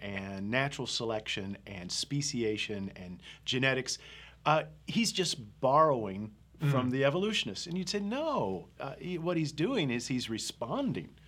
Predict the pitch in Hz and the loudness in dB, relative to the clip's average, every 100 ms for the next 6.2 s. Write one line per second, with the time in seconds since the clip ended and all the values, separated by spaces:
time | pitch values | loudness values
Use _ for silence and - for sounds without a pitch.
0 | - - - - 120 113 117 131 120 113 | -20 -20 -20 -8 -4 -2 0 -2 -2 -4
1 | 131 123 - 147 139 139 - - 147 120 | -2 -2 -4 -2 -2 -2 -8 -12 -8 -4
2 | 139 120 127 120 127 214 226 160 147 113 | -2 -2 -2 0 2 2 2 2 2 2
3 | 107 - - 127 120 120 117 - 113 131 | -2 -6 -10 -6 -4 -2 -4 -10 2 6
4 | 160 202 147 110 101 104 - - - - | 6 6 2 -2 -4 -4 -6 -10 -18 0
5 | 151 151 143 131 - 139 123 120 - 202 | 4 6 4 0 -2 0 0 0 0 0
6 | - | -2